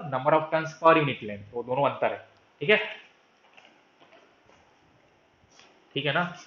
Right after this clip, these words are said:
तो देखो यहाँ पे मैंने इसलिए लिख दिया था पहले। अब देखो, तो यहाँ से आ रहा है tan theta equal to x by r, तो यहाँ से x क्या आ जाएगा, x आ जाएगा r tan theta। अब जहाँ जहाँ पे x है, वहाँ पे हम कर देंगे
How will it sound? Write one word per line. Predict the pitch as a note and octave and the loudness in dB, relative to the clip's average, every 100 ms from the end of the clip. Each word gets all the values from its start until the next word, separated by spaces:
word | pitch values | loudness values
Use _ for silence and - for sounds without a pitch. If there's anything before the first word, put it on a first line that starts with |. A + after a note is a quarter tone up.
| - - | -6 -4
तो | - - - - - - - - _ - - - _ _ _ _ A#2+ | -4 -8 -14 -20 -20 -20 -20 -20 _ -20 -20 -20 _ _ _ _ -8
देखो | B2 | -4
यहाँ | B2+ B2+ | -2 -2
पे | |
मैंने | C3+ C3 C#3+ - - _ _ _ | -4 -2 -2 -4 -12 _ _ _
इसलिए | C3+ - - C3+ C3 | -20 -20 -14 -6 -2
लिख | B2 B2+ | -2 -4
दिया | A#2+ A2 | -6 -8
था | |
पहले। | A2+ A2 A2 A2 - - | -8 -8 -6 -8 -10 -8
अब | - B2+ | -4 -2
देखो, | D#3 | -4
तो | - - _ D3+ | -6 -18 _ 4
यहाँ | D3+ | 6
से | E3+ | 8
आ | F#3 | 10
रहा | F#3+ | 10
है | G3 G3 | 8 8
tan | E3+ F#3+ F#3+ | 8 8 2
theta | F#3+ F#3+ | 2 4
equal | F3 F#3 | 6 4
to | F#3+ F3+ | 2 -2
x | F3 F#3 | -2 2
by | F#3 F3 | 2 6
r, | F#3 | 6
तो | G3 - _ _ _ _ | 4 -4 _ _ _ _
यहाँ | C#3+ C#3+ | -2 -2
से | E3 F3+ | -4 -6
x | - | 2
क्या | F#3 | 4
आ | |
जाएगा, | F3+ F#3+ F#3+ - | 6 4 2 -2
x | E3+ F#3 | -4 0
आ | |
जाएगा | E3+ F3 F3 E3 | 2 2 2 2
r | E3 E3 | 0 2
tan | E3 D#3+ | -2 -4
theta। | D#3+ D#3 D#3 _ _ _ _ _ _ _ _ _ - - - | -6 -10 -14 _ _ _ _ _ _ _ _ _ -20 -20 -14
अब | C3+ | -2
जहाँ | C#3 D3+ | 4 4
जहाँ | E3+ F3 | 6 4
पे | F3 E3+ | 4 0
x | F3 - | 0 0
है, | F#3 D3 B2+ | 0 0 -2
वहाँ | C3 | -2
पे | D#3 | -2
हम | D3+ | 0
कर | D3+ | 0
देंगे | D#3 | 0